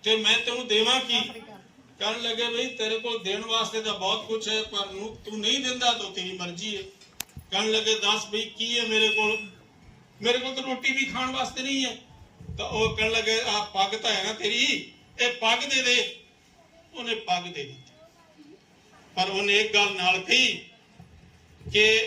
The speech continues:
ਇਹ ਪੱਗ ਲੈ ਕੇ ਜਾ ਰਿਹਾ, ਇਹ ਪੱਗ ਅਕਬਰ ਦੇ ਸਾਹਮਣੇ ਝੁਕੀ ਨਹੀਂ ਹੈ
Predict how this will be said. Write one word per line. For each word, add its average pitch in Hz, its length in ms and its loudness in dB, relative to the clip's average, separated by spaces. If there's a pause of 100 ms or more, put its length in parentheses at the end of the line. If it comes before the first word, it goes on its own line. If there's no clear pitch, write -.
(160)
ਇਹ 226 140 4
ਪੱਗ 214 380 0
ਲੈ 220 240 2
ਕੇ 226 120 -2
ਜਾ 202 200 0
ਰਿਹਾ, 240 220 2
ਇਹ 254 220 2
ਪੱਗ 214 420 0 (340)
ਅਕਬਰ 240 320 0
ਦੇ 247 160 -2
ਸਾਹਮਣੇ 240 420 -2
ਝੁਕੀ 180 360 -4
ਨਹੀਂ 220 300 -2
ਹੈ 165 160 -8